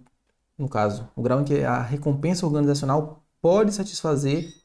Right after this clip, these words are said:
as necessidades pessoais do indivíduo. Ou seja, as recompensas são atrativas porque satisfazem as suas necessidades. Perfeito?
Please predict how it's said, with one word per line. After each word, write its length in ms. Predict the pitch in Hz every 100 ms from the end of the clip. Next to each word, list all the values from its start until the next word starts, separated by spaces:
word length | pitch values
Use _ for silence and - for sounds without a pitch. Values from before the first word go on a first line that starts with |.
| _ _ _ _
as 220 | 143 143
necessidades 760 | 151 151 156 151 135 131 135 -
pessoais 840 | - 139 - 131 117 117 123 - _ _ _
do 280 | 135 131 127 -
indivíduo. 680 | 127 135 135 135 - 98 _ _ _ _ _ _ _ _ _ _
Ou 140 | 123
seja, 500 | 120 - 120 139 185 175
as 120 | 127
recompensas 500 | 123 131 131 143 165
são 320 | 170 196 - _
atrativas 840 | 135 135 160 151 - 185 202 123 117
porque 280 | - 143
satisfazem 960 | 139 147 151 - - 127 127 143 147 143 _ _ _ _ _
as 140 | - 135
suas 540 | - 123 117 - - -
necessidades. 1300 | 123 127 147 - 135 - 143 - - - - - _ _ - _ _ _ _ _ _ _ _ _ _ _ _ _ _ _ _ _ _ _ _ _ _ _
Perfeito? 520 | 117 - 196 277 -